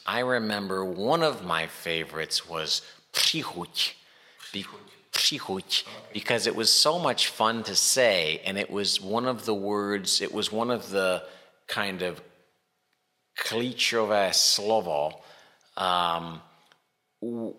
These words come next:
Speaker 1: by which I began to be able to say r. For some reason, that was one of our vocabulary words in school, and I was practicing saying r,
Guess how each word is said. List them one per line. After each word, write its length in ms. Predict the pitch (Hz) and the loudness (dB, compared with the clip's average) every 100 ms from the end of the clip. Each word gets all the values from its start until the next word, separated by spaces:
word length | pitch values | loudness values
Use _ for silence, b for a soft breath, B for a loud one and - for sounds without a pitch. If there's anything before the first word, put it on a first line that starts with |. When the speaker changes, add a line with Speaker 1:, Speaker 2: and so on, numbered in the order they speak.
| - | -14
Speaker 1:
by 300 | 107 113 104 | 0 2 2
which 240 | 110 110 | 0 0
I 80 | 104 | 0
began 420 | 101 95 107 107 | -2 -4 -2 -2
to 120 | 104 - - - | -6 -10 -14 -20
be 160 | 95 101 | -12 -8
able 180 | 95 101 | -6 -6
to 120 | 101 | -2
say 360 | 90 - 90 87 - - | 0 0 -2 -4 -10 -8
r. 420 | 87 104 92 73 - - _ _ - | -2 0 0 -2 -10 -20 _ _ -10
For 140 | - | -2
some 460 | 107 - - 123 123 | 2 4 4 4 2
reason, 580 | 123 127 113 98 87 92 - | 2 2 0 -2 -4 -8 -12
that 280 | 104 92 - | -2 0 2
was 240 | 101 98 92 | 0 0 0
one 160 | 101 | 0
of 160 | 104 98 | -2 0
our 80 | 98 | 0
vocabulary 800 | 101 95 107 95 95 95 92 95 | 0 -2 -2 -2 -2 -4 -4 -4
words 400 | 90 92 90 - | -4 -6 -6 -6
in 220 | 92 90 | -6 0
school, 680 | - - - 113 123 147 - | 2 0 -2 -2 -2 -2 -2
and 140 | 98 | -2
I 80 | 90 | 0
was 160 | 87 | -2
practicing 800 | 87 - 95 - 107 - 107 104 | -4 0 0 0 -2 0 0 0
saying 340 | 98 95 92 87 85 - | 0 0 -4 -8 -4 -2
r, 340 | 110 107 120 | 2 2 0